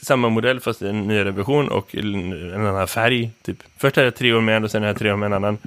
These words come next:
Att fortsätta med samma modell fast med samma färg eller någon annan, typ samma pris, det hade varit världens enklaste sak.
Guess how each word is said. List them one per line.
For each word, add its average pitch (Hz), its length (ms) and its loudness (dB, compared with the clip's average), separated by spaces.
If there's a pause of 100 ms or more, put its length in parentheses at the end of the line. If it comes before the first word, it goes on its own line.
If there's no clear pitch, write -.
(380)
Att - 120 -8
fortsätta 143 440 2
med 143 160 0
samma 107 340 2
modell 107 380 0
fast - 300 -4
med - 340 -8
samma - 200 -2
färg 190 220 2
eller 170 140 2
någon 156 180 2
annan, 127 300 4
typ - 320 -4
samma 117 220 2
pris, 117 260 -2
det - 80 0
hade 131 80 4
varit 131 160 0
världens 123 380 2
enklaste 107 600 0
sak. - 280 0